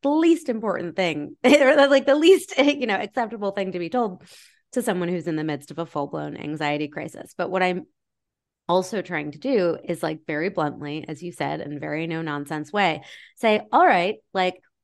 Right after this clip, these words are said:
if you're having this crisis, you're having it." I'm not trying to tell you you're not having it. I'm not trying to tell you that this thing doesn't suck.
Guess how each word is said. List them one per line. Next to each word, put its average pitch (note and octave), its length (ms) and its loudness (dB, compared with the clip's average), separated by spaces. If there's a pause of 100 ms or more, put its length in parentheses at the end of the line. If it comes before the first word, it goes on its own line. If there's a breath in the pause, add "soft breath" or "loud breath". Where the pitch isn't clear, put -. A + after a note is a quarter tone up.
(160)
if G#3 120 -8
you're B3+ 100 0
having D4+ 320 -2
this D4 140 -2
crisis, C#4 440 -4
you're C#4 160 -4
having G#3+ 380 0
it." - 140 -12 (240)
I'm G#3 60 -2
not C#4+ 120 0
trying B3+ 220 -2
to A3 80 -10
tell G#3+ 100 -4
you A3+ 120 -4
you're A3 180 -4
not F3+ 240 -4
having C#3 300 -6
it. - 100 -16 (100)
I'm G3 100 -6
not C#4+ 120 -2
trying C4 220 -6
to A#3 80 -4
tell G#3+ 160 -8
you A3+ 120 -4
that G3+ 140 -6
this G#3+ 140 -8
thing G#3 200 -6
doesn't G#3 300 -8
suck. - 420 -10